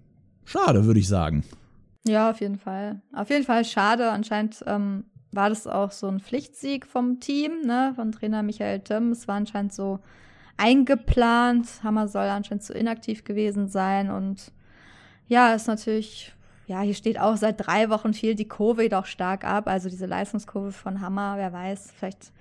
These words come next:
Speaker 2: hat sie irgend-, keine Ahnung, irgendeine Erkrankung, irgendeine Motivation, keine Ahnung, einfach, kam einfach nicht gut in den Kampf.
Speaker 1: Wissen wir nicht.
Speaker 2: Aber auf jeden Fall, ja,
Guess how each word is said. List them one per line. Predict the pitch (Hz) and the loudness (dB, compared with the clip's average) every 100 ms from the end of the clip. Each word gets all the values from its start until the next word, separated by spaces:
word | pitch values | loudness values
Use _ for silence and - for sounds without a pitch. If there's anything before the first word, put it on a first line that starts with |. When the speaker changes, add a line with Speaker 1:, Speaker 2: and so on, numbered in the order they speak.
| - - - - - - | -20 -20 -20 -20 -20 -16
Speaker 2:
hat | - 196 | -12 -6
sie | - | -2
irgend-, | 208 208 202 208 196 175 - | 0 2 0 0 -2 -6 -8
keine | 233 208 202 | -4 -4 -4
Ahnung, | 185 202 196 | -4 -6 -6
irgendeine | 208 220 | -6 -8
Erkrankung, | 214 - 202 208 202 | -8 -6 -4 -2 -2
irgendeine | 196 196 196 | -2 -2 -2
Motivation, | 202 214 202 - - 185 202 202 | -4 -4 -6 -8 -8 -4 -4 -4
keine | 220 226 - | -2 -2 -2
Ahnung, | 185 202 202 | -2 -4 -4
einfach, | 196 202 - 202 | -4 -6 -8 -10
kam | 202 220 | -4 -2
einfach | 208 208 202 | -2 -4 -6
nicht | 202 | -6
gut | 220 202 | -8 -6
in | 202 | -6
den | 196 | -6
Kampf. | 190 190 | -2 6
Speaker 1:
Wissen | 165 147 | 6 8
wir | 135 | 6
nicht. | 104 90 - - _ _ - - | 4 2 -4 -20 _ _ -20 -4
Speaker 2:
Aber | 208 220 233 - | 2 4 4 2
auf | 208 | 0
jeden | 208 202 | -2 -4
Fall, | 190 185 | -6 -6
ja, | 185 185 185 | -8 -10 -12